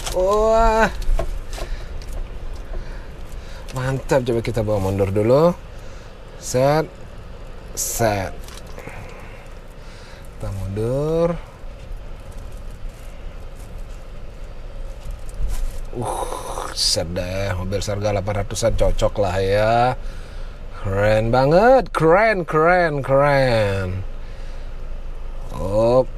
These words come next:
Nah, kita pakai D. Tiga, dua, satu. Ini kaki saya nggak nginjek apa-apa. Diem dia. Uh.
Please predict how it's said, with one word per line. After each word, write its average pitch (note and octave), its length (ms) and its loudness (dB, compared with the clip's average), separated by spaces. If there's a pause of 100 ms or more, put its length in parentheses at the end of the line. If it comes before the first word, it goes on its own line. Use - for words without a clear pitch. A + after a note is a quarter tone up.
(600)
Nah, - 240 -4
kita - 240 -6
pakai - 240 -4
D. F2 120 2 (1300)
Tiga, C#3 440 6 (280)
dua, B2 480 4 (240)
satu. A#2 480 2
Ini A#2+ 160 2
kaki B2+ 160 4
saya D#3+ 160 6
nggak A#2+ 160 4
nginjek A#2+ 200 4
apa-apa. A#2+ 200 6
Diem C3 320 6
dia. G2+ 160 4 (3000)
Uh. G#4+ 400 10